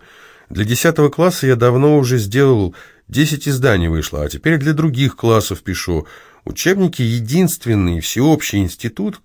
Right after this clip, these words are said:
который остается. Ти Ви теряет влияние, потому что, слава тебе, Господи, мы вступаем в эпоху дробного информационного мира. А как ты пропихиваешь учебники?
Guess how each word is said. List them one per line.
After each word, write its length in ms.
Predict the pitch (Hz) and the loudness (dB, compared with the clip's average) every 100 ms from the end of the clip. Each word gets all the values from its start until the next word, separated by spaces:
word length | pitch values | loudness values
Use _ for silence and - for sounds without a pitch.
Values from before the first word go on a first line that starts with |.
| _ | _
который 460 | - 98 160 170 151 | -4 -2 0 0 0
остается. 920 | - 123 - 151 123 85 - 69 - - _ _ _ | -4 -4 0 4 4 2 -4 -8 -10 -20 _ _ _
Ти 200 | - 120 | -8 -2
Ви 180 | 131 196 | -2 -2
теряет 580 | 180 156 170 160 110 85 | -2 0 4 4 2 0
влияние, 480 | 95 131 165 139 107 | 0 2 4 4 2
потому 360 | - 110 117 | 0 -2 0
что, 520 | 110 - 110 104 101 - | -2 2 4 4 2 0
слава 360 | - - 170 233 | -8 -4 0 -2
тебе, 220 | - 113 | -2 -2
Господи, 420 | 107 104 - 92 | 0 0 -2 -4
мы 180 | 85 90 | -2 -4
вступаем 420 | - 107 120 110 | -4 -2 2 2
в 100 | 98 | 2
эпоху 460 | 104 135 170 - 104 - - | 0 0 0 0 -2 -4 -18
дробного 560 | - 110 143 127 123 113 | -2 2 4 4 4 4
информационного 800 | 101 - 104 104 - 110 104 110 | 2 0 0 0 0 2 2 2
мира. 340 | 98 76 - - _ _ _ _ _ _ _ _ _ _ _ _ - | 0 -2 -8 -18 _ _ _ _ _ _ _ _ _ _ _ _ -6
А 220 | 87 85 - _ | -2 -2 -4 _
как 200 | - 165 | -4 -4
ты 140 | - 90 | -2 -4
пропихиваешь 680 | 101 110 120 - 90 85 | -2 -2 -4 -4 -4 -4
учебники? 640 | 101 - 90 76 67 67 | -6 -6 -6 -6 -10 -14